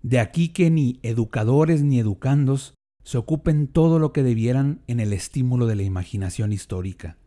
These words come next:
que supone una capacidad natural, una inspiración,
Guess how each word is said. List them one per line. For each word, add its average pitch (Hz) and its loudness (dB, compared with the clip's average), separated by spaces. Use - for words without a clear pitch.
que 110 -4
supone 143 -2
una 135 -2
capacidad 117 -4
natural, 107 -2
una 151 2
inspiración, 131 -2